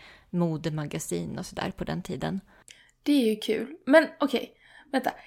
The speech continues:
Speaker 2: Kan man säga då,
Speaker 1: Mm.
Speaker 2: är liksom, är, är den svenska folkdräkten, är det folklore?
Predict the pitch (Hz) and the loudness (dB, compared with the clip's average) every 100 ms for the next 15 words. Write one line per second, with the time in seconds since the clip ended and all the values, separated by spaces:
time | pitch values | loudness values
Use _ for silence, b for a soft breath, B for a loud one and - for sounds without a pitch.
0 | B - 285 285 277 - 302 277 370 240 | B 6 6 6 2 2 4 6 6 8
1 | 233 233 302 302 285 277 277 - 269 262 | 6 8 10 12 10 6 2 4 4 2
2 | - 269 254 247 240 - _ 254 240 233 | 4 8 8 6 4 -8 _ 2 4 4
3 | 226 - _ - 226 240 240 233 - 285 | 0 -10 _ -8 0 2 2 0 0 4
4 | 262 226 220 - - 240 220 - - 277 | 4 4 0 -4 0 2 4 2 -2 -2
5 | 220 - 415 415 - - - 226 277 - | -2 -4 -8 -4 -4 -2 2 4 4 2
6 | 381 311 - - | -2 -2 -2 -2